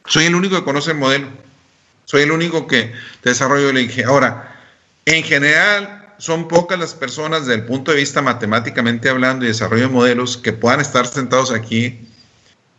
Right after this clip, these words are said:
que te puedan destrozar tu modelo. Y si llegara a haber alguien así", le dije, "yo estoy para respaldarte, pero yo no voy a hablar a menos que sea necesario".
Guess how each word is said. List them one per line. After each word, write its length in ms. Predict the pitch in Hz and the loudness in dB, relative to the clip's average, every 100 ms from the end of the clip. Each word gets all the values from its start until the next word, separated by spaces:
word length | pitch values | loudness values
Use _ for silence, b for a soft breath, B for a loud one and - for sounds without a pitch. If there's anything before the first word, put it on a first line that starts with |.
| - | 0
que 160 | 127 | 0
te 120 | 123 | 2
puedan 380 | 113 143 143 147 | 0 2 4 2
destrozar 640 | 139 123 127 117 131 117 113 | 0 -2 -2 0 2 0 -2
tu 80 | |
modelo. 400 | 127 117 139 - - - - _ B B B B B | 0 2 2 0 -8 -20 -20 _ B B B B B
Y 140 | 165 | 0
si 160 | 143 143 | 2 2
llegara 360 | 131 135 185 220 | 4 4 4 2
a 20 | |
haber 120 | 214 | 2
alguien 240 | 208 214 190 | 0 0 -2
así", 380 | 151 190 233 202 | -2 -2 -4 -4
le 100 | 147 | -4
dije, 140 | 143 | -2
"yo 120 | 127 | 0
estoy 200 | 143 143 | 0 -2
para 200 | 135 143 | 0 0
respaldarte, 680 | 127 117 127 156 202 - - - _ _ | 0 -4 -2 0 0 -4 -16 -18 _ _
pero 160 | 131 117 | 0 2
yo 200 | 113 123 | 2 4
no 80 | 135 | 4
voy 140 | 143 | 4
a 40 | 139 | 2
hablar 540 | 123 135 143 - - _ _ - | 2 0 -2 -10 -20 _ _ -2
a 100 | 123 | 2
menos 460 | 127 135 156 151 | 2 2 -2 -6
que 140 | - 110 | -6 -4
sea 160 | 110 | -2
necesario". 480 | 113 113 104 117 110 | -2 -2 -2 -4 -4